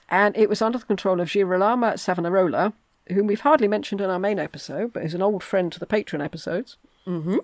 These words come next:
Speaker 1: Savonarola had welcomed the French, mainly since he saw their arrival as a vindication of the premonition he had had, with God's hand coming out of the clouds clutching a sword.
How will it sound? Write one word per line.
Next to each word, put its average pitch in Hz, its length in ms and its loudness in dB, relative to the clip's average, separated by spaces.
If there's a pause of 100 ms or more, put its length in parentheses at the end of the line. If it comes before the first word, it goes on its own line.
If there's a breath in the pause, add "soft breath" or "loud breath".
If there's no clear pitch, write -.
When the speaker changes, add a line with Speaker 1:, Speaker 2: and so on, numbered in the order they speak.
Speaker 1:
Savonarola 240 800 4
had 190 260 -4
welcomed 247 360 2
the 175 60 -2
French, - 500 -6
mainly 202 460 6
since 220 320 -2
he 226 80 -4
saw 302 320 0
their 240 180 2
arrival 196 540 4
as 185 140 -2
a 175 40 -6
vindication 214 760 0
of 170 100 -12
the 170 80 -4
premonition 208 680 -2
he 143 140 -6
had - 120 -8
had, - 340 -10 (180)
with - 160 -8
God's 359 300 2
hand 165 400 -2
coming 254 260 0
out 233 200 0
of 196 60 -10
the 196 60 0
clouds 170 420 -4
clutching - 400 -6
a 185 60 -2
sword. 151 540 -4